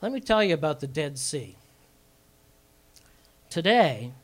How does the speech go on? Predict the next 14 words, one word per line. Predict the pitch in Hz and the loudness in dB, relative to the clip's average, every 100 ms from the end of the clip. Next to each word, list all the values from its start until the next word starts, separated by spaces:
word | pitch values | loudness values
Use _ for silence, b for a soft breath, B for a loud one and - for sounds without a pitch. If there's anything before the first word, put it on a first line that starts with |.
| _ _ _ _ - | _ _ _ _ -10
the | 139 | -6
Dead | 156 208 220 | 2 2 0
Sea | - - 202 | -4 -2 0
is | 156 135 | 0 -2
nine | 143 165 196 226 240 220 | -2 0 0 0 -2 -4
point | - 202 185 - | -4 -2 -2 -6
six | - 262 - - | -8 -8 -10 -10
times | - 185 156 139 131 131 131 b b b b _ _ | -4 -2 -2 -2 -4 -4 -8 b b b b _ _
as | 139 | -8
salty | - 185 175 170 - 175 | 0 6 6 4 -2 -4
as | 151 131 | -2 -4
the | 135 135 | -4 -4
ocean. | 135 131 - - _ _ _ _ _ _ _ _ _ _ b b b _ - | -4 -6 -12 -16 _ _ _ _ _ _ _ _ _ _ b b b _ -12
Nothing | 139 185 - - 147 127 120 | 0 0 0 -2 -2 -2 -6